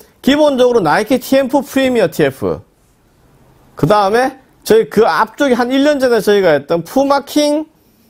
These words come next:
어, 탑 티티인가? 하는 제품이 있어요.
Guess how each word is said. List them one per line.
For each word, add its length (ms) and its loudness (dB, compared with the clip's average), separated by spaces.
어, 920 0
탑 240 0
티티인가? 640 0
하는 520 -2
제품이 340 -2
있어요. 320 -4